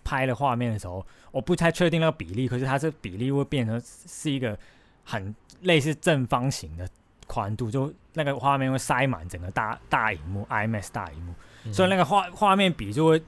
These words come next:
Speaker 1: 冲击很大，就等于说你平常看一个横的长方形，形被压扁的画面的时候，当到重要的场合，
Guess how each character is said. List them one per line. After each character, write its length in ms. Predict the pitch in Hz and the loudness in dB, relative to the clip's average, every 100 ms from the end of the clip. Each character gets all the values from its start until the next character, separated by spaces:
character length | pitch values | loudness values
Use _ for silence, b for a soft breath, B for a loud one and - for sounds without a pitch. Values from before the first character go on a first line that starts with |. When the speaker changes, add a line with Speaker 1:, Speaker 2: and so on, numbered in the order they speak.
| - | -8
Speaker 1:
冲 260 | - 175 175 | 0 2 2
击 180 | 110 117 | 0 -4
很 140 | 85 | -4
大， 200 | - 127 | 2 2
就 80 | 147 | 4
等 120 | 147 | 0
于 60 | 123 | 0
说 100 | 165 | 0
你 60 | |
平 160 | 143 117 | 0 0
常 140 | 127 | 0
看 200 | 131 147 | 0 0
一 40 | 143 | 0
个 240 | 131 110 - b b b b - - - - - | 0 -2 -6 b b b b -20 -20 -20 -20 -10
横 320 | - 113 123 | -2 0 2
的 100 | 139 | 0
长 260 | 127 113 | 0 -2
方 160 | 123 156 | 2 2
形， 180 | 131 107 | 2 -2
形 280 | - 117 117 | -6 -6 0
被 160 | 156 151 | 0 2
压 200 | 151 147 | 4 4
扁 180 | - | 4
的 80 | 95 | -4
画 160 | 131 135 | 2 2
面 140 | 131 | 2
的 60 | 120 | 0
时 80 | 101 | -2
候， 100 | 113 | -2
当 240 | 147 147 | 0 2
到 180 | 151 139 | 2 2
重 280 | - 135 123 | 2 0 2
要 180 | 143 | 2
的 60 | 101 | 0
场 260 | - 87 98 | -6 -8 -8
合， 180 | 87 | -8